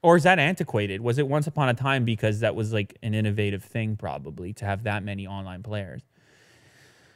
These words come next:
Okay, anyway, there's a game called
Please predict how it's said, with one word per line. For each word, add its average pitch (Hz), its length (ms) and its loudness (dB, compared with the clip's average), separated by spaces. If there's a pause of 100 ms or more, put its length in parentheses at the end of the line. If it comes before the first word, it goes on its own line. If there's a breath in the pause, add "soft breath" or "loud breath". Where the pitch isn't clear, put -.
(220 soft breath)
Okay, 170 340 10
anyway, 107 480 6 (400)
there's 160 220 8
a 190 40 8
game 180 300 6
called 156 420 8